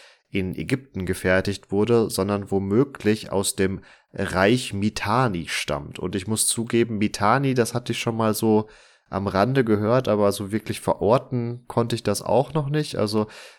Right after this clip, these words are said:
das ist ein Reich, was im heutigen Nordirak, Nordsyrien, Südosttürkei liegt, ein Gebiet, was man heute so ganz grob auch gerne mal mit Kurdistan umschreibt, also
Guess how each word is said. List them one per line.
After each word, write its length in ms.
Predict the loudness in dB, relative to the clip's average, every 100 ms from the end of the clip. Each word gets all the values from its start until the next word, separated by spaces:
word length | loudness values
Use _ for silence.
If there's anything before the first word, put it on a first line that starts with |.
| -8
das 180 | -4 -2
ist 300 | -2 0 2
ein 240 | 4 4
Reich, 640 | 2 4 6 4 2 -10 -6
was 420 | -2 -2 -2 -4
im 300 | -4 -4 0
heutigen 560 | 2 2 0 -4 -6 0
Nordirak, 1040 | 4 4 2 -2 0 2 4 4 2 -4
Nordsyrien, 1120 | -4 -2 -2 -2 2 2 2 0 2 4 2 -6 -16 -20 _ _
Südosttürkei 1160 | -6 0 0 2 0 0 0 -2 -2 0 2 2
liegt, 640 | 2 0 0 -6 -8 -6
ein 240 | -4 -4 -4
Gebiet, 420 | -6 -4 -6 -2
was 380 | -2 -2 -8 -10
man 360 | -8 -8 -4
heute 340 | 2 2 0 -4
so 160 | -2
ganz 400 | 2 2 2 -6
grob 340 | -2 0 2 0
auch 240 | -4 -4
gerne 280 | -2 -2 0
mal 200 | -2 -2
mit 220 | -2 -6
Kurdistan 760 | 0 2 2 -2 -2 0 0 -2
umschreibt, 720 | -6 -8 -4 0 0 -2 -4
also 380 | -4 0 -2